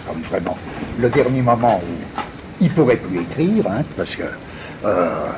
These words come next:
il pouvait y passer lui aussi, tout ça c'était pas simple. Et l'assassinat des frères de Witt lui a porté un coup, surtout que il semble bien que les frères de Witt, enfin que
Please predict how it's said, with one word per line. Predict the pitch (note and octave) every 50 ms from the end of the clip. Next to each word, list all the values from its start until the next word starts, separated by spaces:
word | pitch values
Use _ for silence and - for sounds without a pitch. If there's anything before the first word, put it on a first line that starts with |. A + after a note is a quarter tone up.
| - - - - - - -
il | B2 -
pouvait | - G2+ F2+ F2+ F2 F2
y |
passer | - - D2+ D2+ - - F3 G3 G3
lui | F#3+ D3+ A2
aussi, | F#2+ F#2 - - F3+ G3+ G3 -
tout | C3 G2
ça | - F#2 E2+
c'était | - - - - -
pas | - D2+ D2+ - -
simple. | D#3 F3 G3 G3 G3 F3 C#3+ B2 - - - - - - - -
Et | A2
l'assassinat | G2 F#2+ - - G2+ F#2 - - G#2 G#2 G2+
des | E2+ F2
frères | E2+ - - D#2+ D#2+
de | D#2+ D#2+
Witt | F2+ B2+ E3 E3+ - -
lui | A2 F2
a | E2
porté | - E2+ F2+ - - - D#2
un | D2+ - D2+ - -
coup, | D#3 D#3+ C#3+
surtout | - - A2 - - B2 A2 F#2+ -
que | - F#2 F2 D#2+ - - - - - - - -
il | A2+ -
semble | - A2+ G2+ G2 F#2 F#2+ - -
bien | C3 D3+ D3 C3
que | - - G#2
les | G2+ F2+ F2+ F#2
frères | - - G#2 F#2 F2+
de | F2 F2+
Witt, | F2+ G2+ A2+ G#2+ -
enfin | F2 E2 - - E2 -
que | - -